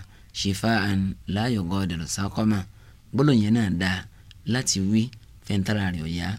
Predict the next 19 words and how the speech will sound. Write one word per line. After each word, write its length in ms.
Pẹ̀lú 280
ògo 200
lọ́dọ̀ 240
Ọlọ́run, 220
àlàáfíà 500
yóò 200
padà 300
sí 180
i 120
lára. 280
"أذهب 500
البأس 520
رب 400
الناس 600
واشف 500
أنت 360
الشافي 760
لا 340
شفاء 640